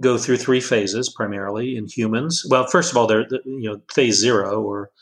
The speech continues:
the preclinical phase is to do all sorts of animal testing, and that's, uh, been done and more is underway.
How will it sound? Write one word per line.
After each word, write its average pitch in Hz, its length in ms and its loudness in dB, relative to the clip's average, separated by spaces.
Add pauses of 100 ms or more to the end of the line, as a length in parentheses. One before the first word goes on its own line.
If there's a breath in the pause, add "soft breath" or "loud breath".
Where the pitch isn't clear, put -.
(300 soft breath)
the 127 100 -4
preclinical 110 960 2 (120)
phase 107 480 0
is 104 180 -2
to 123 120 -2
do 107 180 4
all 107 120 4
sorts 104 260 0
of 101 80 -4
animal 107 280 0
testing, 110 500 0
and 101 120 -6
that's, - 460 -4 (760)
uh, 110 260 -2 (100)
been 131 280 4
done 110 360 2
and 104 140 -2
more 107 180 0
is 107 140 -2
underway. 101 380 -8